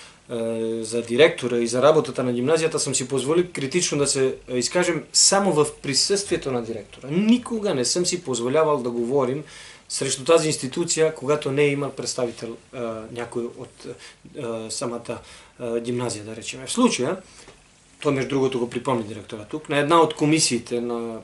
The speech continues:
парламентарната комисия по мед-, а, по образование в София, на която присъства и господин Тончев, също и аз бях там, си позволих в две направления да отправим критика към директора.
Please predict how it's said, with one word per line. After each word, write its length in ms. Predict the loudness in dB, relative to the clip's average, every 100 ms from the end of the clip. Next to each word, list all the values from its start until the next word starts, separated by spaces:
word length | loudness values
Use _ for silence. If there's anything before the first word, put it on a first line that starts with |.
| -8
парламентарната 880 | -6 -4 -2 0 0 0 -2 -4 -6 -8 -18 -8
комисия 400 | -2 0 2 0
по 280 | 2 2 0 -6 -16 -6
мед-, 420 | 0 2 2 0 0
а, 160 | 0
по 140 | 4 4
образование 840 | 4 2 4 4 4 2 -2 -4 -10 -8 -2
в 160 | 2
София, 640 | 2 4 2 0 -4 -4 -8 -8
на 100 | 0
която 300 | 2 2 -2
присъства 520 | -2 0 -2 -2 0
и 80 | 0
господин 420 | -2 -4 -2 -2
Тончев, 540 | -6 -8 -8 -8 -8
също 400 | -6 -6 -6 -2
и 80 | 0
аз 140 | 0 -4
бях 240 | -10 -12
там, 280 | -10 -10 -10 -14 -18 -18 -20 -16 -4
си 260 | -2 0
позволих 560 | 2 2 2 2 2 0 -8 -18 -20 -10
в 260 | 2 2 2 -2 -6
две 380 | -6 -4 4 4
направления 540 | 4 2 4 6 8
да 60 | 8
отправим 280 | 6 2 0
критика 440 | -2 -4 -6 -8
към 260 | -8 -6 -6
директора. 380 | -6 -10 -16